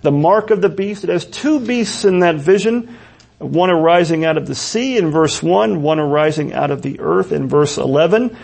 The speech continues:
And those two beasts, what they represent, remember Revelation is a book of visions, a book of signs, and what those two beasts represent are more or less the instrumentalities, the instruments that the devil, who is the dragon of chapter twelve,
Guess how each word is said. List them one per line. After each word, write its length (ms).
And 180
those 200
two 220
beasts, 440
what 160
they 100
represent, 580
remember 240
Revelation 580
is 120
a 60
book 240
of 160
visions, 580
a 60
book 220
of 120
signs, 640
and 200
what 180
those 260
two 220
beasts 580
represent 800
are 400
more 220
or 60
less 280
the 160
instrumentalities, 960
the 160
instruments 640
that 280
the 100
devil, 420
who 140
is 140
the 100
dragon 520
of 180
chapter 400
twelve, 680